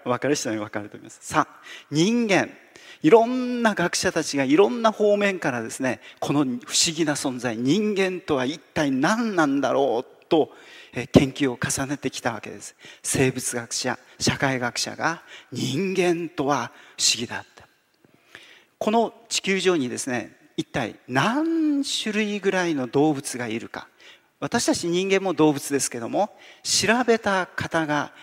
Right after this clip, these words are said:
いらっしゃいます。地球上にはですね、実は、えー、八百七十万種類ぐらいのですね、えー、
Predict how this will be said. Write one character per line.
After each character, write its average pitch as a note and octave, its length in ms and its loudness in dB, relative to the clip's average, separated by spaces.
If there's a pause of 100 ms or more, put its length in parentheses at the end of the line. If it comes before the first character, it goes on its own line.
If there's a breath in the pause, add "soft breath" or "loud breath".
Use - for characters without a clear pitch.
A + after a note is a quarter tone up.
(120 loud breath)
い C3+ 100 0
ら D3 80 -2
っ C#3 60 0
し - 120 0
ゃ B2 40 0
い A2+ 40 -8
ま G#2+ 120 -10
す。 - 160 -12 (360 soft breath)
地 - 140 0
球 E3 220 0
上 D3 180 4
に A#2 140 -2
は G#2 80 -6
で - 80 -14
す - 100 -10
ね、 B2 220 -4 (340 soft breath)
実 - 300 -6
は、 E3 300 0 (680 soft breath)
え G#2+ 880 -10
ー、 - 60 -20 (320 soft breath)
八 - 220 -4 (120)
百 A#3+ 260 4
七 E3+ 340 2
十 F3 580 0 (1900)
万 F3+ 400 0
種 E3 300 0
類 C#3+ 240 4
ぐ B2 100 -2
ら B2 160 -2
い A2+ 140 -10
の A2 120 -10
で - 120 -16
す - 120 -8
ね、 B2+ 260 -4 (440 soft breath)
え G#2 880 -8 (540 soft breath)
ー、 - 220 -18